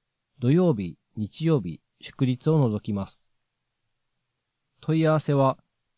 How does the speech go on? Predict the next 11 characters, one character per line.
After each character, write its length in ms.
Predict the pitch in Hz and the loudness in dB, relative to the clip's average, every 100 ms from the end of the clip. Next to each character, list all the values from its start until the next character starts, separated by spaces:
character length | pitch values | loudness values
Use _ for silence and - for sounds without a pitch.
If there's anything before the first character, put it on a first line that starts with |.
| _ - | _ -6
東 220 | 151 170 | -2 -2
京 240 | - 180 156 | 0 0 0
都 320 | - 85 - _ _ | -4 -12 -14 _ _
計 260 | - 165 175 | -6 -4 0
量 220 | 175 175 | 0 0
検 280 | - 147 147 | 0 -2 -2
定 200 | 143 143 | -2 0
所 380 | - 131 135 _ | 0 -2 -2 _
検 240 | - 139 147 | -2 -2 0
査 140 | 135 | -4
課 260 | - 123 | -2 -4